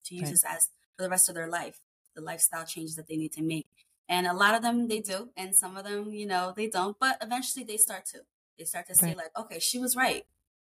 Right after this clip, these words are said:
Speaker 1: She told me not to drink this, uh, bottle of milk, and I drank it, and oh my God, I'm breaking out like crazy." You know, sometimes it takes them a little bit longer to understand what I tell them in the consults, but eventually they get there.
Speaker 2: Right.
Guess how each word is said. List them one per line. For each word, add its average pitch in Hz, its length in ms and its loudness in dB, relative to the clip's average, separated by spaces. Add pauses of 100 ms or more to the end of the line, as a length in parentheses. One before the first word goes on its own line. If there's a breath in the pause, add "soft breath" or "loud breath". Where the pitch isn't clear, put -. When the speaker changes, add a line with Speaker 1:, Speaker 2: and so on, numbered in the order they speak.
(120)
Speaker 1:
She - 120 -6
told 254 160 4
me 240 80 0
not 226 220 0
to - 80 -10
drink 220 320 -2
this, 202 260 6
uh, 190 260 -2
bottle 202 340 -4
of 196 100 -8
milk, 202 360 0 (320 soft breath)
and 208 140 8
I 202 120 6
drank 240 360 6
it, - 260 6
and 202 140 6
oh 220 180 6
my 220 80 -2 (160)
God, 196 60 6
I'm 190 120 2
breaking 214 440 2
out 208 140 4
like 202 180 2
crazy." 240 280 4 (920)
You 208 180 4
know, 202 40 2 (460)
sometimes 311 440 2
it 277 100 -8
takes 294 200 2
them 269 100 -2
a 247 60 -4
little 240 180 -4
bit 214 120 -4
longer 226 420 0 (500)
to 190 80 -2
understand 208 640 2
what 190 100 2
I 185 80 4
tell 185 240 -2
them 185 120 -6
in 180 80 -6
the 185 60 -8
consults, 214 600 0
but 180 260 2 (100)
eventually 196 420 0
they 175 140 0
get 160 240 -2
there. - 120 -4 (580)
Speaker 2:
Right. 147 200 -8